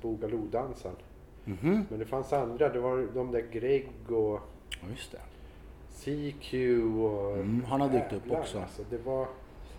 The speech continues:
Speaker 1: det finns lite outforskat område. Vi hade en Toisi i Uppsala som också blev mera inne på dansen sådär. Men han, Moleri sådär, hade brände nog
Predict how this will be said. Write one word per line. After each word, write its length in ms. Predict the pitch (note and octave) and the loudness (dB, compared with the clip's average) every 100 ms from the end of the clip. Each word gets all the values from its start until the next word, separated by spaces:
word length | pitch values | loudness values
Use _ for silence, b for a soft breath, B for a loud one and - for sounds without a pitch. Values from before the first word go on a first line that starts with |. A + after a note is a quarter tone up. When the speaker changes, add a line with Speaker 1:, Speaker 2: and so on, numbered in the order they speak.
| b b b - | b b b -8
Speaker 1:
det 80 | A#2+ | -6
finns 500 | - D#3+ D#3+ D3 C#3 | 0 2 2 -2 0
lite 460 | C#3 C#3+ C#3 - | 2 2 0 2
outforskat 680 | F3+ B2+ B2 - B2 A#2+ A#2+ | 2 2 0 0 0 0 0
område. 560 | A#2+ A2+ A2+ A2+ A2+ A2+ | -2 0 2 2 2 0
Vi 100 | A2+ | -2
hade 340 | B2 D#3+ B2+ C3+ | 0 0 2 2
en 240 | B2+ B2+ B2 | 2 0 -2
Toisi 500 | C3 B2 B2+ C#3+ - | 0 0 0 -4 0
i 40 | C3+ | 2
Uppsala 480 | - - C3 C3 | 0 0 2 4
som 180 | A#2+ B2 | 0 0
också 400 | A#2 - C#3+ C3+ A#2 A#2+ | -4 0 0 0 -4 0
blev 200 | A#2+ A#2 | 0 2
mera 480 | A#2+ A#2 A2 A2+ A2 - b b b b | 2 4 4 2 0 -8 b b b b
inne 200 | A#2+ A2+ | -6 -2
på 120 | A2+ A2+ | -2 0
dansen 600 | A2+ C#3 D#3+ D3+ - A#2+ A2+ | 2 2 2 -2 -2 -2 -2
sådär. 220 | G#2+ G#2 | -4 -2
Men 120 | A2 A#2 | -2 -2
han, 240 | B2+ B2 - b b b | -2 -2 -6 b b b
Moleri 600 | B2 B2 C3+ E3 D#3 D3+ | 0 0 4 8 10 8
sådär, 800 | - D3+ - C#3+ C3 D3+ D#3+ D#3+ | 4 -4 -2 2 6 8 8 6
hade 200 | C3+ B2+ | 6 2
brände 300 | C3+ E3 E3+ | 6 6 6
nog 120 | D#3 | 2